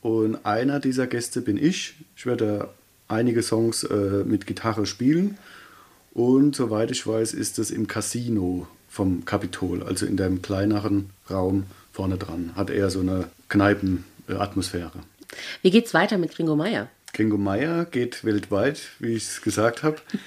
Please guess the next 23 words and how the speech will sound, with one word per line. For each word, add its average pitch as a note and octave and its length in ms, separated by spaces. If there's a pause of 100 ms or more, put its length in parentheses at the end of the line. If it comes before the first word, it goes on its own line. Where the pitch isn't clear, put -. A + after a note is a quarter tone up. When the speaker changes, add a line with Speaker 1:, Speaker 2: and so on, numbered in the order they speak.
(100)
Speaker 2:
<laughs> - 60 (220)
Speaker 1:
Ähm, A2 560
nee, B2+ 260
so C3 180
weit B2 260
wie A#2 240
möglich B2+ 440
auf C3+ 120
jeden C#3+ 220
Fall. D3 460 (140)
Ich - 160
spiel D3+ 320
viel, F3 460
ich - 120
mach C#3+ 260
aktuell D3 500
noch C3 300
alles D#3 260
alleine. G#2+ 500 (320)
Also, A2 600
äh, G#2+ 180
von A2+ 240
der G2+ 460